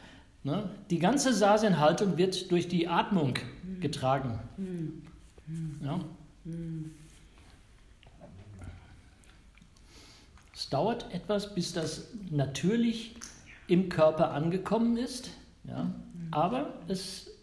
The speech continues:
Speaker 1: es geht.
Speaker 2: Mhm.
Speaker 1: Ja.
Speaker 2: Mhm. Ich glaube, das habe ich vor zwei Monaten, einem Monat so von dir gelernt.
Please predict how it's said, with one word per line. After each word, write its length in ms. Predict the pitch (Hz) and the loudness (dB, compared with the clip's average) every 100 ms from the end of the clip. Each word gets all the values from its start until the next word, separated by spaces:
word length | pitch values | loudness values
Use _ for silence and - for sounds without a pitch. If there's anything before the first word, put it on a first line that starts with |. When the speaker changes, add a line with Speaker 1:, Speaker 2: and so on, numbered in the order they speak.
| - | -8
Speaker 1:
es 200 | 175 - | -6 -2
geht. 360 | 156 127 - - - | 0 0 -4 -12 -14
Speaker 2:
Mhm. 680 | 185 185 180 175 175 170 156 - - | -12 -10 -8 -8 -8 -6 -8 -10 -10
Speaker 1:
Ja. 220 | 156 170 | -6 -4
Speaker 2:
Mhm. 180 | 208 156 - - - - - - - - - - - - - - - - - - - - - - - - - - - - - - - - - - | -4 -6 -12 -20 -20 -20 -20 -20 -20 -20 -20 -20 -20 -20 -20 -20 -20 -20 -20 -20 -20 -20 -20 -20 -20 -20 -20 -20 -20 -20 -20 -20 -20 -20 -20 -20
Ich 240 | - - - | -20 -20 -20
glaube, 380 | 180 180 175 175 | -18 -16 -14 -12
das 280 | 196 - - | -12 -12 -14
habe 220 | 190 185 | -14 -14
ich 400 | 175 - - - - - - - - - - | -16 -20 -20 -20 -20 -20 -20 -20 -20 -20 -20
vor 200 | - 175 170 | -16 -14 -14
zwei 440 | - - 185 180 202 | -18 -20 -16 -12 -12
Monaten, 720 | 226 226 220 220 220 202 202 | -12 -12 -12 -14 -14 -14 -12
einem 400 | 202 202 196 185 | -12 -10 -10 -10
Monat 380 | 180 190 190 196 - | -14 -14 -14 -14 -16
so 360 | 196 190 185 180 180 | -14 -12 -12 -14 -14
von 600 | 180 170 165 160 160 - - - | -12 -10 -8 -10 -12 -14 -18 -16
dir 600 | - 185 190 185 180 180 175 | -12 -12 -12 -12 -14 -14 -14
gelernt. 540 | 165 185 233 285 | -14 -14 -14 -16